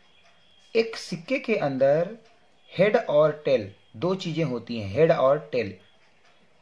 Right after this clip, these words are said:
तो जब एक बार आप इसको टॉस करेंगे, उछालेंगे, तो दो ही probability मतलब संभावनाएं हो सकती हैं, या कि ये head आ सकता है या टेल आ सकता है। तो head आने की probability, इसके लिए simple सा formula होता है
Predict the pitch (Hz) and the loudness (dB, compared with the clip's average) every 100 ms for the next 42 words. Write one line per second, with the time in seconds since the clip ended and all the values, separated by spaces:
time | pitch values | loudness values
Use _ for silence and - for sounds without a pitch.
0 | _ _ _ - 226 170 170 190 - 185 | _ _ _ -2 -2 4 4 4 0 0
1 | 247 202 185 185 170 156 - 156 143 147 | 2 4 6 6 2 -2 -4 -2 2 2
2 | 151 180 160 143 147 131 - 123 156 175 | 2 0 0 -2 -4 -6 -4 -2 -2 -2
3 | 139 147 151 - 156 117 139 147 202 151 | -4 -6 -8 -8 -6 -4 -4 -4 0 4
4 | 131 143 160 214 165 160 131 113 120 135 | 4 4 -4 -2 0 0 -2 -2 -2 0
5 | 180 202 156 131 - 147 143 135 131 135 | 0 0 0 -4 -6 -6 -4 -2 -4 -4
6 | 127 107 151 170 160 131 - 127 127 139 | -6 0 2 2 2 -2 -4 -4 -2 -4
7 | - - 123 131 - 139 107 101 98 98 | -6 -14 -6 -4 -2 -2 0 -4 -10 -12
8 | 95 90 - - - - - 135 - 202 | -12 -12 -16 -20 -20 -18 -6 -6 2 6
9 | 226 214 214 196 160 151 151 170 185 185 | 6 6 0 0 0 2 -4 -4 -6 -10
10 | - 175 - 226 - 156 151 202 196 - | -10 -8 -6 -8 -6 -4 -2 -2 -2 -2
11 | 135 131 135 123 113 120 113 135 | -2 0 0 0 -2 -4 -2 -2